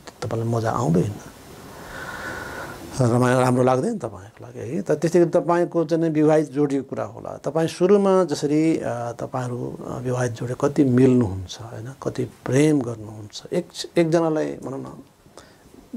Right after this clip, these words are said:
विवाहित जोडीलाई एकछिन देखिएन भने, अ,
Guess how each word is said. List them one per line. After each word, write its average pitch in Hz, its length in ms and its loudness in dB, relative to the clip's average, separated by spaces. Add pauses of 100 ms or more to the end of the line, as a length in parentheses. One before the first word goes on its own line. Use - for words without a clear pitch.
(140)
विवाहित 147 320 4
जोडीलाई 143 640 0 (100)
एकछिन 175 280 0
देखिएन 147 420 0
भने, 127 420 -12 (160)
अ, 120 240 -16